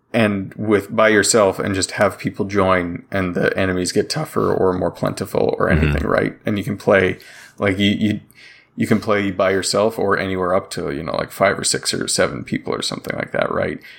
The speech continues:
Speaker 1: And the game just scales its difficulty to match that. I know that th-, they could just do that is a ridiculous thing to say because obviously
Speaker 2: <laughs>
Speaker 1: there's a lot of work that goes into that.
Speaker 2: Yeah.
Speaker 1: Um, but I mean, they could do that. <laughs> Like,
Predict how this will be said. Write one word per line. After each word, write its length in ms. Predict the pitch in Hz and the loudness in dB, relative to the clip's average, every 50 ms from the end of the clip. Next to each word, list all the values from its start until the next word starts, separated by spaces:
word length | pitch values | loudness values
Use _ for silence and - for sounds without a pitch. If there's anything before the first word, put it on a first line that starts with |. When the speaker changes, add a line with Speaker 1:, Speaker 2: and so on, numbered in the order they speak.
| - _ - | -16 _ -4
Speaker 1:
And 220 | - 98 92 90 | -2 -2 0 -2
the 40 | 92 | -2
game 460 | 82 98 95 87 87 87 90 90 - - | -2 -2 -2 -2 -4 -6 -8 -10 -10 -8
just 220 | - 110 95 - - | -6 -4 -2 0 0
scales 420 | - - 110 95 90 90 85 80 | 2 4 4 4 4 4 4 2
its 160 | 87 - - - | 0 0 -2 0
difficulty 640 | - 110 - - 101 - - 82 95 - - 113 | 0 -2 -2 -2 -4 -2 -2 -2 -2 -2 -2 -2
to 160 | 110 - - 101 | -2 -2 -2 -2
match 400 | 98 98 98 101 113 - - - | -2 0 0 0 0 -2 -4 -2
that. 440 | 123 123 135 147 160 - - - _ - | -2 0 0 0 -2 -4 -6 -8 _ 0
I 140 | 117 120 | 2 2
know 180 | 113 110 110 107 | 4 4 2 2
that 280 | 101 104 107 98 98 98 | 2 2 0 0 0 0
th-, 200 | 113 110 - 107 | 0 0 2 2
they 120 | - 117 | 0 0
could 220 | 113 - 117 110 98 | 0 0 0 -2 0
just 320 | - 123 117 110 - - | 0 2 2 2 0 0
do 160 | - 117 107 101 | 0 2 2 4
that 240 | 101 98 104 120 98 | 4 4 2 2 2
is 160 | 107 101 98 | 2 0 0
a 80 | 98 | 0
ridiculous 720 | 90 95 95 90 95 92 - - 101 92 87 - - - - | 0 0 -2 0 0 -2 -2 -2 -2 -2 0 0 -2 -4 -6
thing 380 | - _ - - 117 95 92 | -10 _ -2 0 0 0 0
to 80 | 90 87 | -2 -4
say 240 | - - 90 95 110 | -2 0 2 2 4
because 260 | 120 - - 80 - | 2 2 0 0 2
obviously 400 | - - - 85 - 104 117 92 | 4 4 4 4 2 0 0 -2
Speaker 2:
<laughs> 0 | |
Speaker 1:
there's 180 | 160 165 - 101 | -2 -2 -2 2
a 60 | 95 | 2
lot 140 | 92 87 87 | 4 4 4
of 80 | 85 | 2
work 180 | 82 85 82 - | 0 -2 -4 -4
that 80 | 95 | -4
goes 240 | - - 80 76 78 | -2 -2 -2 0 -2
into 220 | 90 - - 107 107 | -4 -4 -2 0 2
that. 200 | 117 120 - - - - | 2 2 2 -2 -8 -4
Speaker 2:
Yeah. 160 | - 82 69 - - - | -4 -4 -4 -4 -6 0
Speaker 1:
Um, 480 | - 110 107 101 92 90 90 92 98 - | 2 4 4 4 4 2 -2 -6 -4 0
but 320 | - 110 98 98 92 - - - _ _ _ _ _ _ _ _ - | 2 2 4 4 2 0 -4 -18 _ _ _ _ _ _ _ _ 0
I 20 | |
mean, 160 | 113 107 - - 110 | 2 2 0 -2 -4
they 240 | 98 90 104 104 | 0 2 2 2
could 320 | 104 - - 104 90 78 - | 2 2 0 0 0 0 0
do 240 | 110 104 110 113 - | 2 2 4 2 2
that. 360 | - - - 87 - - - - - | 0 0 0 -2 -2 -2 -4 -12 -6
<laughs> 40 | - | -2
Like, 240 | 117 113 101 - | -2 0 0 0